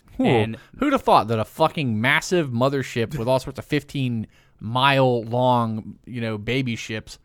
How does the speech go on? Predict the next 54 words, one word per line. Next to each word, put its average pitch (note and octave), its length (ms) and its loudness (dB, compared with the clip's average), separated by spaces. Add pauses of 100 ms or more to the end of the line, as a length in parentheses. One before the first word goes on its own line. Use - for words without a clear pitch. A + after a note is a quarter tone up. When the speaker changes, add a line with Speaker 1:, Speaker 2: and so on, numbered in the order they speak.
(180)
Speaker 1:
would A2 120 -4
have B2+ 140 -2
some C3 160 -6
sort B2 160 -4
of A#2 80 -4
defense D#3 300 -10
system F#2 280 -18
on D2+ 140 -14
it? F2+ 140 -14 (720)
Speaker 2:
I A2 100 -4
mean, F#2+ 380 -6 (180)
Speaker 1:
Who'd D3+ 140 0
Speaker 2:
who'd A2+ 80 -2
Speaker 1:
have B2 60 0
Speaker 2:
have B2+ 80 -2
Speaker 1:
thunk G#2+ 120 -4
Speaker 2:
thunk? - 120 -8
Speaker 1:
it? - 120 -20
Speaker 2:
Who'd F#3 200 4
have G3+ 100 -2
thunk? F#2+ 340 -8 (200)
Speaker 1:
If C3 100 -4
that C#3+ 180 2
general D3 420 2
had A#2+ 140 0
gotten A2+ 240 0
his G#2+ 160 -8
way, G#2+ 240 -6
we A2 220 -4
might C3 180 0
actually B2 280 -4
beat A#2+ 220 -2
him. F#2+ 240 -6 (500)
Speaker 2:
The - 80 -4
Speaker 1:
Just - 40 -6
fucking - 100 2
Speaker 2:
I - 40 4
C D3 160 2
B C#3 160 4
Ms? F3+ 200 8
Speaker 1:
I D3 100 6
C D3+ 200 2
B C#3 220 2
M C#3 80 2
that A#2+ 160 0
Speaker 2:
Dude, E4 240 6
Speaker 1:
motherfucker. - 80 -4
Speaker 2:
okay, E3+ 240 2 (240)
I A3 60 4
wanna D#4 140 4
take D4+ 140 2
an C#4 60 2
aside F3 280 2
here. B2 180 -2